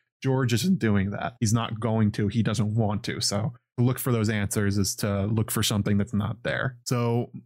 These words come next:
is there an actual R'hllor? Like, the thing that the R'hllorists pray to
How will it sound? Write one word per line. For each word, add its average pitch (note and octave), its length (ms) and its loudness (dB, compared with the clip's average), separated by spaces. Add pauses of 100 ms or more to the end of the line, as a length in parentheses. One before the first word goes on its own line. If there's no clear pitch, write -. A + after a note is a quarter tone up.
(140)
is C3+ 280 2
there B2+ 420 0
an A#2 160 0
actual A2+ 580 0
R'hllor? G2+ 500 2
Like, G#2 240 -2 (380)
the A2+ 60 0
thing D3+ 560 2
that A#2+ 200 0
the A#2+ 120 0
R'hllorists A2+ 680 2
pray A2 360 -2
to - 360 -4